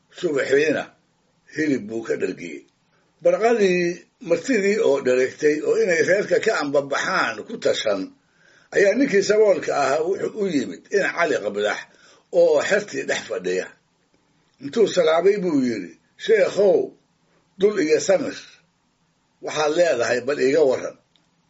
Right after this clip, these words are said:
Sheekhii oo halhayskiisu ahaa dayran ayaa ugu jawaabay, "Dayran, ikhwaan, kaaga warramaye, horta haddaanan dul lahayn, waxaas oo dadihii ima soo raaceenoo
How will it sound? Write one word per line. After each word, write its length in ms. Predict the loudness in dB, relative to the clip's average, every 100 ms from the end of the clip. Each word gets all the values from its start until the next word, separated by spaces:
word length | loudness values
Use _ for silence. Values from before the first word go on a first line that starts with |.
| _ _ _
Sheekhii 520 | -2 2 2 2 4 4
oo 240 | 4 2 2
halhayskiisu 800 | 2 2 0 -2 -6 -8 -4 -2
ahaa 420 | -2 -2 -2 -2 -4
dayran 520 | 0 2 4 4 2 -2 -14 _ _ _ _ _ -6
ayaa 240 | -2 0 0
ugu 160 | 0
jawaabay, 640 | 0 2 2 2 2 0 -4 _ _ _ 0
"Dayran, 400 | 2 4 2 0
ikhwaan, 520 | -2 2 2 2 -6 -14 _ _ -4
kaaga 320 | 0 2 4
warramaye, 640 | 4 4 4 2 2 2 0 -4 -8 _ _ _
horta 260 | -4 0 0
haddaanan 640 | 0 0 0 0 0 -2 2
dul 180 | 2 4
lahayn, 460 | 2 0 -2 -4 -10 _ _ -6
waxaas 340 | -4 -2 -4 0
oo 180 | 2 4
dadihii 460 | 4 2 0 0
ima 160 | 0 -2
soo 240 | 0 0
raaceenoo 680 | 2 0 2 2 2 2 -2